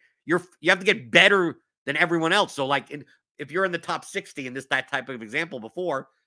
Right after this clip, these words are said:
that you're in the top ten spots and not the bottom ten spots. So you could possibly get more than your fair share of at least the people fighting over all of that money. So that's contest selection. That, this, this is payout, equity,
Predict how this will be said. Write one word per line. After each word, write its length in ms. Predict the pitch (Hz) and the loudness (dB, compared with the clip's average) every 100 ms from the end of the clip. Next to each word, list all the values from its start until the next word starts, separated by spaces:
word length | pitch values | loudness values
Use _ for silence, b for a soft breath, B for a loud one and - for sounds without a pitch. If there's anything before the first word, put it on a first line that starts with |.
| - | -10
that 100 | 139 | 0
you're 140 | 220 | 0
in 60 | 190 | 0
the 60 | |
top 300 | 147 175 - | -2 -6 -4
ten 200 | - 240 | -2 -2
spots 380 | 175 - 127 123 | -2 -4 -4 -4
and 80 | 139 | -8
not 140 | 143 | -10
the 60 | 135 | -8
bottom 320 | 139 170 107 | -4 -4 -6
ten 200 | - 113 | -16 -20
spots. 520 | - 98 80 _ - _ _ _ | -14 -14 -14 _ -20 _ _ _
So 100 | 120 | -8
you 120 | 151 | -8
could 140 | 131 | -8
possibly 400 | - 175 - 139 | 0 2 2 0
get 160 | 131 135 | -6 -6
more 160 | 135 131 | -4 -4
than 160 | 123 | -4
your 100 | 117 | -8
fair 220 | - 110 | -8 -10
share 280 | 101 120 92 _ _ _ _ _ | -10 -14 -16 _ _ _ _ _
of 160 | 120 123 | -6 -6
at 80 | 131 | -4
least 180 | 143 - | -6 -8
the 60 | |
people 300 | 123 131 113 - | -12 -14 -14 0
fighting 360 | 147 147 131 - | 0 0 -8 -4
over 460 | 160 165 117 92 - _ _ _ | 0 0 -2 -10 -12 _ _ _
all 200 | 127 117 | -6 -4
of 100 | 101 | -6
that 180 | 95 - | -10 -12
money. 140 | 90 _ _ _ _ _ _ _ _ _ _ _ | -20 _ _ _ _ _ _ _ _ _ _ _
So 80 | - | -6
that's 220 | 123 151 | -2 -2
contest 440 | - 202 185 92 - | 0 0 0 -8 -12
selection. 240 | 82 _ _ | -20 _ _
That, 260 | 139 131 131 | -6 -6 -2
this, 300 | 233 - - _ _ _ | -2 -2 -18 _ _ _
this 200 | 156 180 | -6 -4
is 120 | 220 170 | -4 -8
payout, 520 | - 170 170 175 196 _ _ - | -2 2 6 4 2 _ _ -2
equity, 540 | 143 139 143 160 - | 0 0 -2 -4 -8